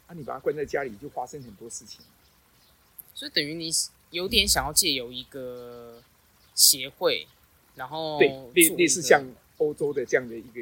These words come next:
Speaker 1: 一个，一个模-，一个雏形。
Speaker 2: 嗯。
Speaker 1: 哦，我觉得，哎，这个，这个，这个方法很好。那以后我回台湾的话，我，我就跟，跟，跟老婆讲说，哎，我们也可以这样子来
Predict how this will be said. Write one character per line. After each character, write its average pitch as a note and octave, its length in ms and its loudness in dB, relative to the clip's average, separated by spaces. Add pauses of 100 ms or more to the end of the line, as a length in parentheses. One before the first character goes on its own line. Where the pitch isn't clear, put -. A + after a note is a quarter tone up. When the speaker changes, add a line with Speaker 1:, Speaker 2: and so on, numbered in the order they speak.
(120)
Speaker 1:
一 B2 100 -20
个， A2 100 -14 (300)
一 A2+ 80 -20
个 B2+ 120 -10 (120)
模-， A#2+ 200 -14 (460)
一 B2+ 80 -20
个 A#2+ 220 -10 (520)
雏 E3 200 -12
形。 - 160 -6 (440)
Speaker 2:
嗯。 F#3 220 -14
Speaker 1:
哦， G#3+ 220 -10
我 D#3+ 80 -10
觉 G#3 120 -12
得， G#3 120 -12
哎， G#3+ 140 -10
这 A3+ 120 -10
个， F#3+ 120 -2
这 F#3 120 -10
个， D#3+ 280 -4 (180)
这 F3+ 100 -6
个 D#3+ 80 -4
方 D#3 180 -12
法 A#2 160 -4
很 B2 180 -14
好。 - 180 -4 (380)
那 G3+ 120 -6
以 D#3 160 -6
后 D3 420 6 (220)
我 B2+ 120 -14 (160)
回 D3 100 -6
台 C#3+ 180 2
湾 D#3+ 120 0
的 C3+ 120 -6
话， C#3 260 2 (460)
我， D3 80 -18 (360)
我 - 40 -16
就 F3 140 -6
跟， D#3+ 220 -6 (260)
跟， D#3+ 380 -14
跟 D#3 120 -8
老 C3+ 100 0
婆 G2+ 180 -10
讲 D#2 200 -18
说， B2+ 180 -14
哎， F#3 100 -8 (340)
我 C#3+ 60 -18
们 C#3 140 -14
也 C3+ 80 -10
可 F3+ 140 -6
以 D#3 120 -4
这 E3+ 140 0
样 D3 160 -2
子 B2 300 -12
来 A#2+ 240 -8